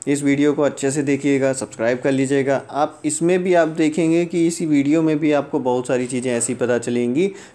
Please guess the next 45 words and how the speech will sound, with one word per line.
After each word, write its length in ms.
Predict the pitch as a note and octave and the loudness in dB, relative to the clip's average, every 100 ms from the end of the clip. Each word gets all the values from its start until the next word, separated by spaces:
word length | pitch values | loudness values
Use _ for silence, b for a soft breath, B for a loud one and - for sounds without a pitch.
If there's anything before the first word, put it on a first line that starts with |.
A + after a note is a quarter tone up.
| - | -2
जो 100 | C3+ | 0
आपने 320 | C3 C3+ C#3+ | 2 2 0
कभी 220 | C#3+ B2 B2+ | 0 0 2
आज 220 | A#2 - | 0 -2
तक 100 | C3+ | -4
नहीं 300 | D3+ A2+ A#2 | -4 -4 -4
जानी 300 | A2+ A2 B2 | -2 -2 0
होंगी। 380 | C3+ A#2+ A#2+ A#2+ A#2 B B - | 0 0 0 0 -2 B B -6
देखिए, 380 | B2 C#3+ C3+ B2+ B - | -6 -2 -4 -4 B -4
अलंकार 460 | C3 B2+ A#2+ B2 B2+ | 0 0 2 0 2
के 120 | C#3+ | 2
बारे 240 | C#3 C#3 | 4 4
में 80 | C#3 | 2
जानते 320 | C3+ C3 B2 | 2 0 0
हैं। 160 | C#3 C#3+ | 0 2
अलंकार 560 | A#2 A2+ G#2+ A#2+ C#3+ D3+ - | 2 0 0 0 0 -4 -6
इंग्लिश 360 | B2+ B2+ D3 D3+ | -2 0 0 2
में, 360 | D3+ D3+ D3+ C3 | 2 2 -2 -2
जो 220 | B2+ B2+ | 0 2
इंग्लिश 300 | A#2+ A#2 B2+ | 0 0 0
मीडियम 260 | C3 C3+ C3 | 2 2 2
के 100 | C3+ | 4
लोग 200 | C3+ C3 | 4 4
हैं 60 | C3+ | 2
उन्होंने 320 | B2+ C3 C3 | 2 0 0
सुना 240 | C3 B2+ | 0 0
होगा 300 | C3 C3 C3 B2+ | 2 2 2 0
figure 340 | B2 A#2+ B2 | 0 2 2
of 200 | A#2+ B2+ | 2 0
speech, 480 | A#2+ - B2+ B2+ - - b b b b b _ _ - | -6 -2 -2 -2 -8 -16 b b b b b _ _ -6
figure 260 | B2 C3+ C#3 | 0 4 4
of 180 | G3 - B B C#3+ | 2 -4 B B -2
speech 340 | C#3 D3 C3 - | 0 2 2 0
के 100 | A2 | -2
बारे 220 | G#2+ A2 | 0 -2
में 100 | A#2 | -6
सुना 220 | B2+ A#2+ | -4 -2
होगा। 280 | A#2 A2+ A2+ | 0 0 -2
उस, 260 | - C3 B2+ | -2 -6 -6
वही 380 | B2 B2 A#2+ D#3 | -2 0 0 0
चीज़ 300 | D#3 D3 C#3+ | 0 2 2
है 160 | D#3+ D3 | 2 0
हिंदी 420 | D#3 A#2+ A#2 B2+ | 0 -2 0 0
में 140 | B2 B2 | 2 0
हमारा 400 | A#2+ A#2 B2+ | 0 2 2